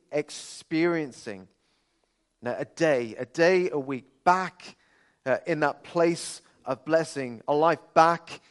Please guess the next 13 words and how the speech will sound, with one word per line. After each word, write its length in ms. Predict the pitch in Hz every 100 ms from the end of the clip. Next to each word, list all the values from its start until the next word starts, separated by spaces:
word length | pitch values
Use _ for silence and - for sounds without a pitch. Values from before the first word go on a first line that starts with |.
| _
in 160 | 147 143
the 80 | 135
garden. 400 | 151 147 143 123
But 180 | 147
here 400 | 147 147 220 240
in 160 | 165 175
chapter 380 | 165 180 - 151
six, 580 | - 175 127 - - - _ _ _ _ _ _ _ _ _
now 100 | 127
Jesus 580 | 120 117 202 208 185 -
brings 540 | - 139 170 190 185
the 80 | 165
Sabbath 600 | 147 - 170 147 139 -